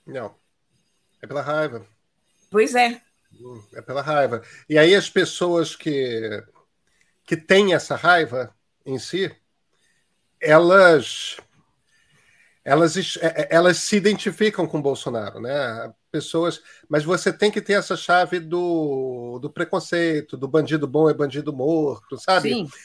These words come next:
Speaker 1: É, esse, esse, se, se você tem esse tipo de cabeça, aí o Bolsonaro bate pra você como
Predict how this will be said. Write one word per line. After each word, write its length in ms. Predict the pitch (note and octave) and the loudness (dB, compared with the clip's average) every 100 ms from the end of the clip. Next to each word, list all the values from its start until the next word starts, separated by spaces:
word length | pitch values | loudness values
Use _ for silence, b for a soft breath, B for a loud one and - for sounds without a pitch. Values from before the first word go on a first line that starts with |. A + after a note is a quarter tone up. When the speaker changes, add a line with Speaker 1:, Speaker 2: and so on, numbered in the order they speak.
| B B D#3 | B B 2
Speaker 1:
É, 260 | E3+ F#3 | 2 4
esse, 200 | E3 - | 2 4
esse, 480 | G3+ E3 E3 F#3 D3+ - | 4 4 4 0 -4 -10
se, 400 | - F3+ - - | -14 -12 -10 -2
se 140 | G#3+ | 2
você 260 | F3+ F3+ F#3 | 2 2 4
tem 160 | G#3+ | 6
esse 240 | A3 - E3 | 6 4 -8
tipo 280 | - D#3+ D#3 | -6 -6 -8
de 100 | C#3+ | -4
cabeça, 720 | C#3+ B2 F#3 F3+ - B2 G#2 _ _ _ _ _ _ - | -4 0 2 0 -4 -12 -12 _ _ _ _ _ _ 2
aí 80 | D#3+ | 6
o 40 | |
Bolsonaro 500 | G3+ G3 F3+ F#3 F#3+ | 6 4 2 4 4
bate 300 | E3+ G3 G3 | 4 2 2
pra 120 | F#3+ | -4
você 400 | D#3+ E3 - F#3+ F#3 | -2 -4 -4 -6 -6
como 920 | - F#3 F#3 F3+ F3 E3 D3 B2+ | -4 -4 -2 -2 0 2 0 -2